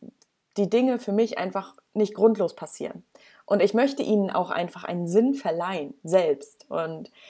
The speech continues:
deswegen habe ich mich eben damit beschäftigt. Aber es war auch nicht so, dass mir dieser Unfall passiert ist und mich dann hingesetzt habe und gesagt habe,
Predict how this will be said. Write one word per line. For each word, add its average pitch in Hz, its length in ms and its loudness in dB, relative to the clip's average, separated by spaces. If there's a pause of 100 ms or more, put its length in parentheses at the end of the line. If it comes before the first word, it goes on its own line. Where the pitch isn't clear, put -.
(140)
deswegen 233 340 2
habe 196 100 0
ich 196 80 -6
mich 185 140 -4
eben 180 140 -4
damit 175 240 -4
beschäftigt. 220 560 -4
Aber 185 340 8
es 180 120 -4
war 151 80 2
auch 175 100 -2
nicht 180 160 -6
so, 196 60 4
dass 185 120 0
mir 175 60 -6
dieser 160 180 -2
Unfall 240 300 -2
passiert - 340 -8
ist 202 140 -4
und 175 80 -4
mich 180 100 -8
dann 170 160 -4
hingesetzt 196 480 -2
habe 175 140 -4
und 165 80 -10
gesagt 170 320 -4
habe, 165 240 -2